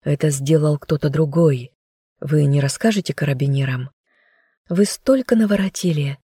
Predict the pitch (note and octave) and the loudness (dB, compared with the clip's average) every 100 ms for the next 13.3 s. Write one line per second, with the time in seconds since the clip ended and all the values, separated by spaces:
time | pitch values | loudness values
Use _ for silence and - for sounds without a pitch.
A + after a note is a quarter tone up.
0 | _ _ - G3+ - A3+ G3+ F#3 G3+ F3+ | _ _ -2 0 2 2 2 2 2 2
1 | F3+ - F#3 F#3 G#3 F3 F3 F3 G3+ F#3 | 0 0 0 0 -4 -2 0 2 2 2
2 | E3 E3 - A#3 F#3+ - D3 - C3+ C3+ | 2 0 2 2 2 0 -8 -4 -4 -4
3 | _ _ - D3 F3 G#3+ - F3+ F3 D#3 | _ _ -6 2 4 4 2 2 2 0
4 | D#3 D#3 _ _ - D#3+ F#3+ G#3+ - - | -2 -4 _ _ -4 -2 0 -2 0 0
5 | F#3+ G3 G#3 F3+ D3 C#3+ _ _ _ _ | 2 4 4 2 -2 -6 _ _ _ _
6 | _ _ _ C#3+ D#3+ D#3 D3 D3+ D3 F#3+ | _ _ _ -2 2 2 4 4 4 4
7 | F3+ E3 D3+ D#3+ E3 F#3 F3 F3 - F3+ | 4 0 0 2 4 6 4 2 0 0
8 | C#3 C3+ B2 - _ _ _ _ - B3 | 0 -2 -6 -10 _ _ _ _ 2 4
9 | C4+ B3+ A#3+ A3 G#3+ G#3+ G#3+ - G#3 F#3+ | 4 2 2 2 2 0 -2 0 2 2
10 | F#3+ - F#3+ D#3 D3+ - D#3 D#3 - _ | 2 0 0 2 0 -2 -4 -6 -8 _
11 | _ _ _ _ - C3 D3 E3 E3 D#3+ | _ _ _ _ -6 0 0 0 0 -2
12 | - D#3 D#3 D#3+ D#3+ C#3+ C#3+ - C#3+ C#3 | 0 2 4 4 2 0 0 -2 -2 -2
13 | C#3 - | -2 -6